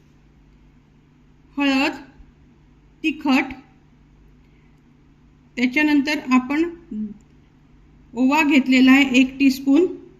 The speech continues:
दोन टीस्पून धणेपूड घेतलेली आहे आणि चार टीस्पून भाजलेले तीळ आहेत, अर्धा टीस्पून हळद आहे, मी एक टीस्पून तिखट घेतलेलं आहे, पण तिखट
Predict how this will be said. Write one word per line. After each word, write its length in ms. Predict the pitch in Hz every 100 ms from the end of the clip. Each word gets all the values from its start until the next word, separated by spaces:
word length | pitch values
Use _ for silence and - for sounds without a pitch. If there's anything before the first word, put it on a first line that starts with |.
| _ _ _ _ _ _
दोन 380 | 226 226 311 359
टीस्पून 600 | 339 320 - - 320 330
धणेपूड 500 | 269 240 254 262 349
घेतलेली 520 | 277 285 247 226 226
आहे 300 | 214 196 233 330 - - _ _ _ _ _ _
आणि 180 | 262 302
चार 380 | 285 302 254 311
टीस्पून 600 | - 294 269 - 302 262
भाजलेले 600 | 185 208 214 220 269 294
तीळ 340 | 285 285 277 233
आहेत, 280 | 202 240 - - - - _ - _ _ _ _ _ -
अर्धा 320 | 247 240 330
टीस्पून 460 | 320 330 - 339 330 285
हळद 300 | 269 262 254
आहे, 260 | 247 302 370 - - -
मी 80 | 285
एक 400 | 330 247 294 -
टीस्पून 380 | 339 339 - 349 330
तिखट 260 | 285 277 285
घेतलेलं 560 | 254 269 233 262 262
आहे, 240 | 240 240 339 - - - -
पण 120 | 320
तिखट 460 | 302 302 254 311